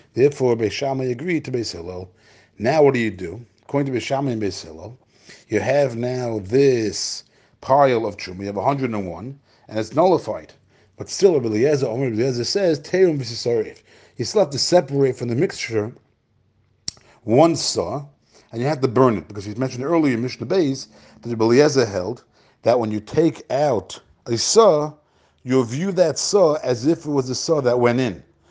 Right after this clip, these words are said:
So therefore, we know that a saw of Truma, of t-, Tamei Truma went in.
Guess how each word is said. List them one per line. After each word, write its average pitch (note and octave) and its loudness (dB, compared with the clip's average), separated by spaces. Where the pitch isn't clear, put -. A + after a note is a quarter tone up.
So - -8
therefore, D3 2
we B2+ 4
know D3+ 2
that D3 2
a A2+ 4
saw A#2+ 2
of G#2+ -4
Truma, G#2+ -2
of - -8
t-, - -18
Tamei D#3 2
Truma A#2+ -6
went B2 -4
in. E3+ -6